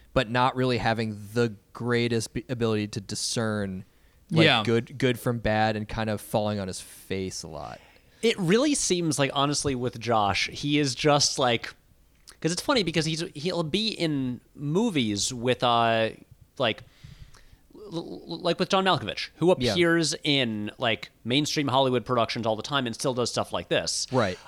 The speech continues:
Speaker 3: Uh, but then Josh, it, it's almost like he's just being stubborn. And,
Speaker 1: <laughs>
Speaker 3: uh,
Speaker 1: Yeah.
Speaker 3: and he's just like, "No, I'm going to be in the most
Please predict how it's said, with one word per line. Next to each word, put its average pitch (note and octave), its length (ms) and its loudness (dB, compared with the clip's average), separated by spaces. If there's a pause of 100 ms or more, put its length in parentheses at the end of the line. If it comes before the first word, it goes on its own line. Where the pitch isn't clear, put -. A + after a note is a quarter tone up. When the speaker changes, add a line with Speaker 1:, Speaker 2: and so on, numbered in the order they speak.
(100)
Speaker 3:
Uh, D3+ 300 2
but E3 220 2
then F3 160 4
Josh, E3+ 340 2
it, - 160 -2 (260)
it's F3 140 2
almost G#3+ 460 2
like G3+ 160 4
he's E3 160 4
just D3 140 -2
being A#2 220 2
stubborn. - 800 0 (580)
And, C#3+ 340 6
Speaker 1:
<laughs> - 0 -
Speaker 3:
uh, C#3+ 220 8
Speaker 1:
Yeah. - 80 8
Speaker 3:
and D#3 80 4
he's E3+ 100 4
just F#3 100 0
like, C#3+ 160 4
"No, A3+ 420 6
I'm A3 180 6
going A3+ 180 6
to F#3 80 6
be G3+ 120 4
in E3+ 80 4
the E3+ 80 4
most E3+ 220 6